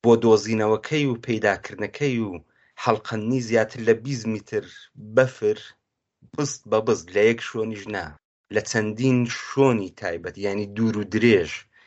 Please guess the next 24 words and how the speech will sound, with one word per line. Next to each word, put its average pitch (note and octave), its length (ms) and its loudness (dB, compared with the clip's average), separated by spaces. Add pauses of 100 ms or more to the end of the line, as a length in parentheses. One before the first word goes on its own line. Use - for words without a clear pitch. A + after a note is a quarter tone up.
(160)
بیست A#2+ 260 0
میتر A2+ 280 2 (420)
بە A2 100 0
خوڵای G#2 500 0
بیست A2 200 -4
میتر G#2+ 260 -6
هەڵمان A2+ 360 0
قەندۆ، G2 400 -8 (600)
تەرمەکانمان A#2+ 840 0
خاوەندار G2 640 -2
کردو، G#2 340 -2 (720)
لەوەی B2+ 380 4
بۆ C#3 100 4 (100)
لاوە C3+ 300 4
بۆ A2 140 0
جواستنەوەکەشی G2+ 1000 -2
خاوەنداری E2+ 640 -8
دەکەین. F2 300 -16 (360)
جامانشیان G#2 840 -2
پێدادا A2 540 -4
و G2+ 140 -8 (480)
هێنایەنەوە A2+ 840 0
بە G#2+ 100 0
زامانەوە، F#2+ 760 -6